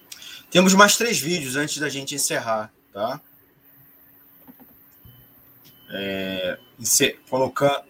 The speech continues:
em três minutos, a gente encerra o programa. Então, a gente já, é, convida nossos amigos e amigas que estiverem nos acompanhando,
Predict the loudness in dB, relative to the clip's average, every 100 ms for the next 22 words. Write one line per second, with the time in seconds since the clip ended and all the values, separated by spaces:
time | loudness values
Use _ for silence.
0 | _ -14 -8 -8 -2 4 4 4 0 2
1 | 0 0 -4 -6 -8 -14 _ _ _ _
2 | _ _ _ -10 -6 -4 -2 -4 -2 0
3 | 2 2 -2 -6 -4 0 0 0 -4 -10
4 | _ _ -8 -6 -4 2 4 4 0 -6
5 | _ _ _ _ _ _ _ -6 -6 -6
6 | -10 -10 -8 -6 -2 -2 -4 -6 -6 -6
7 | -6 -6 -8 -8 -6 -6 -6 -8 -10 -10
8 | -10 -8 -8 -8 -10 -10 -12 -16 -10 -6
9 | -6 -8